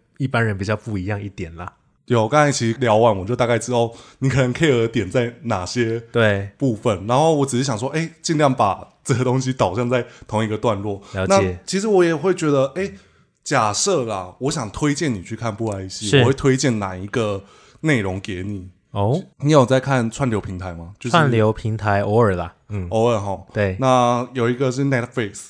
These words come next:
Speaker 1: Netflix，yeah。
Speaker 2: 它有一部是刀说艺术。
Speaker 1: 刀说艺术，我还蛮常听你们节目里面会提到。
Speaker 2: 对，对，对，对，它算是一个布袋戏重启的作品。
Speaker 1: 所以它可以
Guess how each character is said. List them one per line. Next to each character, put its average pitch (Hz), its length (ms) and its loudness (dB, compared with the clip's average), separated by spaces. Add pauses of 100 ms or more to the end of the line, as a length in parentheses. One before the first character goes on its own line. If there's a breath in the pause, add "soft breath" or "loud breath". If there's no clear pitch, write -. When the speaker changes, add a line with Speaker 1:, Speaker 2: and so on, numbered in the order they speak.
(120)
Speaker 1:
Netflix，yeah。 101 680 0 (100)
Speaker 2:
它 143 800 0 (120)
有 123 180 -2
一 123 60 -2
部 139 360 -4
是 139 460 -4 (120)
刀 165 220 0
说 160 380 -2
艺 143 180 -10
术。 - 320 -4
Speaker 1:
刀 170 160 6
说 170 260 0
艺 165 160 0
术， 127 280 0
我 101 80 -8
还 110 100 0
蛮 117 160 2
常 127 160 2
听 135 160 0
你 120 40 2
们 101 120 -2
节 98 160 -2
目 117 160 0
里 95 140 -4
面 104 140 0
会 113 140 0
提 - 240 -6
到。 101 220 2
Speaker 2:
对， 120 140 -6
对， 127 180 2
对， 139 80 0
对， 147 140 -2
它 180 120 -2
算 190 240 0
是 180 160 -4
一 165 140 -6
个 147 180 0
布 165 220 0
袋 151 180 2
戏 151 300 -8
重 127 420 -4
启 - 380 -2
的 104 100 -4
作 113 300 0
品。 - 220 -10
Speaker 1:
所 170 200 0
以 143 60 0
它 143 260 2
可 139 240 -2
以 92 280 -4